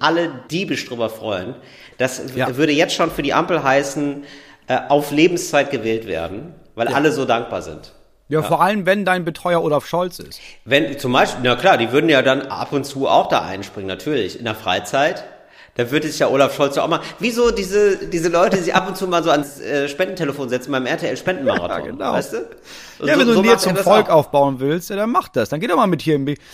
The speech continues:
Speaker 2: mit, äh, Jürgen zum Abend Hartz vier und sag mal, sag mal, kann doch nicht sein, dass der Jürgen hier keine Maßnahme bekommt, die vernünftig läuft. Sag mal,
Speaker 1: Mhm.
Speaker 2: mein Name ist Olaf Scholz, ich möchte heute dafür sorgen, dass der Jürgen endlich seine Maßnahme bekommt, gute Frau.
Speaker 1: So.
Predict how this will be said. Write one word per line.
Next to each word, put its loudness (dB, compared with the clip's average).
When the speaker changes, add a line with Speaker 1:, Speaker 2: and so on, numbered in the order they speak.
Speaker 2:
mit, -4
äh, 0
Jürgen 0
zum -4
Abend 0
Hartz -2
vier 0
und 0
sag 2
mal, 2
sag -4
mal, 0
kann -2
doch 2
nicht -2
sein, 4
dass 0
der 0
Jürgen 2
hier -2
keine -4
Maßnahme 0
bekommt, -6
die -6
vernünftig -6
läuft. -8
Sag -6
mal, -2
Speaker 1:
Mhm. -2
Speaker 2:
mein 2
Name 4
ist -2
Olaf 0
Scholz, 2
ich -12
möchte 0
heute 4
dafür -2
sorgen, 6
dass -2
der -2
Jürgen 0
endlich -6
seine -4
Maßnahme 0
bekommt, -6
gute -8
Frau. -6
Speaker 1:
So. -6